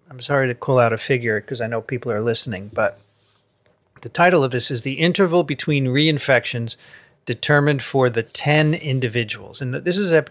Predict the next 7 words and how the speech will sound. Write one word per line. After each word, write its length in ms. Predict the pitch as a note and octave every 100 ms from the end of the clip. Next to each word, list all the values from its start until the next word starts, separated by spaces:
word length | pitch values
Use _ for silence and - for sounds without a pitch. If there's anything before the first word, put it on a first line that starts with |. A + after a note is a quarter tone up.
| -
graph 540 | C3+ C#3 B2+ A#2+ -
where 180 | C3 B2
on 100 | B2
the 80 | A#2+
y-axis 760 | C#3 E3 D3 C3+ - C#3 -
they 140 | C#3+ A#2
have, 300 | A#2 A#2